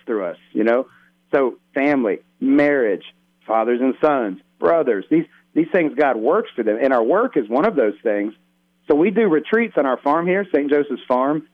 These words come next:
for fathers and sons, and it's that very problem is, is, you know, a lot of men, their job is uploaded,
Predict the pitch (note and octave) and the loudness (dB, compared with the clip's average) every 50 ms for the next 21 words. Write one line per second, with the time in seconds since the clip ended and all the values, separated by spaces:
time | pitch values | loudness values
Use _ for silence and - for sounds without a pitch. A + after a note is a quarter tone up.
0 | _ - C3+ B2 A#2+ A2+ - C3+ C3 C3+ C#3 D3 C#3 C3 C3 A#2+ - - C3 C3 | _ -2 0 2 2 0 0 0 0 0 0 0 0 -2 -4 -4 -2 0 0 2
1 | D#3 F#3 G#3 G#3 - _ _ _ - D3 C#3+ C#3+ C#3+ C#3+ C#3 - _ _ - C3 | 2 0 -2 -4 -6 _ _ _ -2 0 0 2 0 0 -2 -4 _ _ -2 0
2 | D3 F3+ A#3 - - D3 E3+ F3+ E3 D3 D#3 - E3+ F#3+ A#3+ A3 F3+ D#3 C#3 B2 | 0 0 0 -2 -2 0 0 2 2 0 0 0 0 0 0 0 0 0 0 -2
3 | - _ _ _ - C#3+ C3 B2 G#2+ - - _ _ _ - C#3+ C#3+ C3+ C3 C#3 | -4 _ _ _ -2 -2 -2 -2 -2 -8 -20 _ _ _ -2 0 2 2 2 2
4 | D3+ D#3 F#3 G#3 F#3+ F3 D#3+ D#3 D3 D3 C#3+ - - C3+ C#3 C#3 C3 A#2+ C3 C#3 | 2 2 0 0 2 2 2 2 2 0 0 -2 0 0 0 0 0 0 0 0
5 | D#3+ F3+ G3+ F3 D3+ - A#2+ C#3+ F#3 G3+ - D3+ B2+ A2+ A2+ G#2+ G#2+ G#2 F#2+ F#2+ | 2 2 0 -2 -2 -2 0 0 0 0 0 0 2 2 2 2 2 0 -2 -2